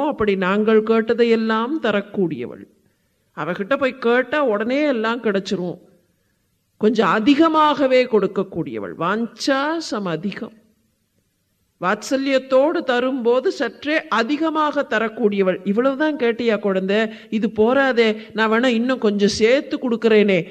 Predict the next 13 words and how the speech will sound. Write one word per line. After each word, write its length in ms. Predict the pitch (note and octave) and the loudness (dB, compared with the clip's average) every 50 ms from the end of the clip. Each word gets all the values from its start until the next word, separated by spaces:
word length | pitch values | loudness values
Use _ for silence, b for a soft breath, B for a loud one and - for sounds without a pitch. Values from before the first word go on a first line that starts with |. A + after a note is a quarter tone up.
| B B B | B B B
அப்படின்னு 520 | - F3+ F#3 - G#3 A3+ B3 C4 D4 D#4 E4 D#4+ | -8 -8 -6 -2 -2 0 0 2 0 0 0 2
கொடுக்கக்கூடியவள். 880 | A#3 A3 A3 A3 A3+ A3+ G#3+ A3 F#3+ F3 D#3 C3+ A2+ F#2+ F2+ - - - _ _ _ _ _ _ _ _ _ _ _ _ _ _ _ _ _ - | 2 0 0 0 -2 -4 -2 -2 -4 -4 -4 -6 -10 -10 -14 -16 -20 -20 _ _ _ _ _ _ _ _ _ _ _ _ _ _ _ _ _ 2
ஒரு 260 | F3+ G#3+ A3+ A#3+ A#3+ | 4 4 4 4 4
கைக்கு 380 | A#3 C4 C4+ D4 C#4+ D4 E4 | 2 2 2 2 2 2 0
முறுக்கு 300 | C#4+ C4 B3+ C4 B3+ B3+ A#3+ | 0 2 0 0 -2 -6 -4
கேட்டா 340 | A3+ A#3+ B3 A#3+ C4 D4 D4 | -2 -2 0 0 2 2 2
ரெண்டு 300 | A#3 A3+ A#3 A#3 A3+ A#3 | 2 2 0 0 -2 -2
கைக்கு 260 | B3 B3+ C4+ C4+ D#4 | -2 -2 -2 0 -2
அம்மா 220 | C4+ A#3 A3+ A#3+ A#3+ | -2 0 0 -2 -2
கொடுக்கற 440 | G#3+ A#3 G#3+ G#3 A3 A3 A3+ G#3+ G#3 | 0 2 0 2 2 2 2 2 4
மாதிரி 520 | G#3+ G#3+ A3+ A#3 A#3+ B3+ C4+ C#4 D4+ D4 B3 | 4 2 2 2 0 -2 -2 -2 -4 -4 0
கொடுக்கக்கூடியவள். 960 | - A3 G#3+ G#3+ G#3+ A3 G#3 G#3+ A3 G#3 G3 D#3+ E3 C3+ D3 - - - - - - - _ _ _ _ _ _ _ _ _ _ _ _ _ - | 2 2 2 2 2 0 -4 -2 0 -2 -2 -2 -2 -6 -6 -10 -12 -16 -18 -20 -20 -20 _ _ _ _ _ _ _ _ _ _ _ _ _ -4
அம்பிகையை 600 | E3 G3 G#3 G3+ B3+ A#3+ A3 A#3 A#3 A3+ G#3+ G#3 | -2 0 0 0 0 0 0 2 2 4 2 2